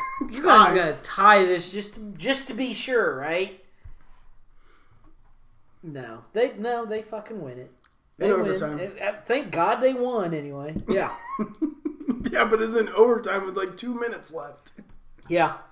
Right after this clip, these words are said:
Speaker 1: It's like, oh
Speaker 2: Off
Speaker 1: my
Speaker 2: of a stupid interception.
Speaker 1: Yeah. That was what's even worse, too. It's just
Speaker 2: Huh.
Speaker 1: the way they won it. It's like, really?
Speaker 2: I don't know. I had their defense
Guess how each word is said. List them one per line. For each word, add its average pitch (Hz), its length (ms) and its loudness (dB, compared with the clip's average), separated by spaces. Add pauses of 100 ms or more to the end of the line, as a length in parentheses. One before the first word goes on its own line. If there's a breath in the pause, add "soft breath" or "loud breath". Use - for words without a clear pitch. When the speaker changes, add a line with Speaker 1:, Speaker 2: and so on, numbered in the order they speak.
(140)
Speaker 1:
It's - 160 -16
like, 190 280 -10
oh 214 140 -8
Speaker 2:
Off 170 180 0
Speaker 1:
my 160 100 -8
Speaker 2:
of 151 60 -6
a 147 60 -4
stupid - 840 -6
interception. 208 800 0 (100)
Speaker 1:
Yeah. 175 360 2 (380 soft breath)
That 277 140 8
was 285 120 4
what's 254 160 2
even 240 280 4
worse, 247 340 8
too. 277 160 0
It's 208 100 0
just 277 260 8
Speaker 2:
Huh. 202 80 -2
Speaker 1:
the 185 60 0
way 208 200 4
they 190 120 2
won 196 240 0
it. 170 60 -8
It's 165 100 -12
like, 160 180 -8
really? 175 260 -6
Speaker 2:
I - 40 -14
don't 262 180 -8
know. 262 160 -6
I 269 140 2
had 311 180 4
their 247 140 2
defense 165 600 -6